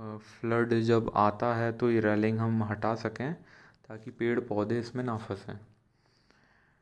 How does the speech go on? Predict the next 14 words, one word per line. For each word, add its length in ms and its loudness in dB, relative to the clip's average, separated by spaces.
और 520 0
एक 260 4
बात 200 6
और 200 8
लिखिए 320 4
यहाँ 140 4
पे 300 0
कि 60 -10
कॉजवे 640 4
कभी 320 0
भी 180 0
नेशनल 580 2
हाईवे, 680 8
अ, 680 -12